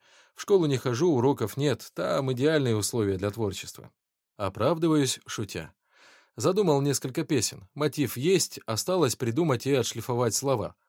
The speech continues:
Успокаиваю. "Вот, послушайте", предлагаю. Как упоительны в России вечера. Любовь, шампанское, укромные проулки. Ах, лето красное, забавы и прогулки. Как упоительны в России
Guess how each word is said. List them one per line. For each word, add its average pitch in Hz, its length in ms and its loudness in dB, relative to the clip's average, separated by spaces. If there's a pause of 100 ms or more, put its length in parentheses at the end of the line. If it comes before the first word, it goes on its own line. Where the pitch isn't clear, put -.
(100)
Успокаиваю. 87 680 -8
"Вот, 127 440 0
послушайте", 110 640 -6 (160)
предлагаю. 95 540 -6 (880)
Как 110 160 -4
упоительны 156 600 0
в 117 40 0
России 127 420 0
вечера. 101 520 -4 (200)
Любовь, 113 600 -2
шампанское, 113 880 -2
укромные 120 600 0
проулки. 117 720 0 (420)
Ах, 147 320 -4
лето 127 320 0
красное, 104 720 -2
забавы 107 580 0
и 104 60 -2
прогулки. 101 880 -2
Как 104 220 -8
упоительны 139 640 -2
в 95 60 -4
России 110 680 -2